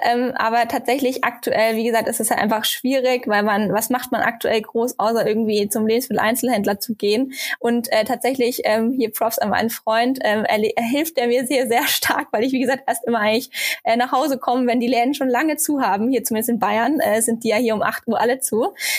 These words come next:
Deswegen, ähm, aktuell so, würde ich mal sagen, um die drei in der Woche.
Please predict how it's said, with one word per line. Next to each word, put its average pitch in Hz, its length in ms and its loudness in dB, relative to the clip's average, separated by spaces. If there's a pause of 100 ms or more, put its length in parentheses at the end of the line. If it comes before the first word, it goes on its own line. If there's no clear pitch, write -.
(120)
Deswegen, 233 560 0
ähm, 226 220 2
aktuell 220 480 0
so, 220 260 0
würde 214 120 0
ich 226 80 -6
mal 202 140 2
sagen, 196 200 0
um 214 140 2
die 196 120 2
drei 196 300 0
in 185 160 0
der 175 160 2
Woche. 196 320 -4